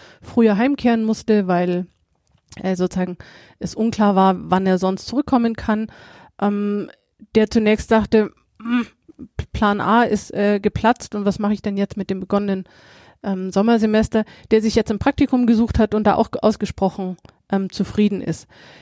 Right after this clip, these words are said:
Insofern, was diese beiden Beispiele verbindet, ist die Möglichkeit, wenn junge Leute aktiv diese Situation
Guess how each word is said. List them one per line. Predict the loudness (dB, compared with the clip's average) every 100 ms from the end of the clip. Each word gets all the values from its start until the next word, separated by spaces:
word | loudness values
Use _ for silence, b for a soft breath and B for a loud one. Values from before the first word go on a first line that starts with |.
| B
Insofern, | -4 -2 2 2 2 0 -6 -12
was | -4 -2 0
diese | 0 2
beiden | 2 2
Beispiele | 0 0 0 0 0
verbindet, | 0 0 0 2 0 0
ist | -6 -8 -14 b b b b -6
die | -2
Möglichkeit, | 2 2 0 0 2 2 2
wenn | 0
junge | 0 2
Leute | 2 2 0 -2
aktiv | -4 -2 0 0 0
diese | -2 0
Situation | -2 -2 -4 -6 -8 -8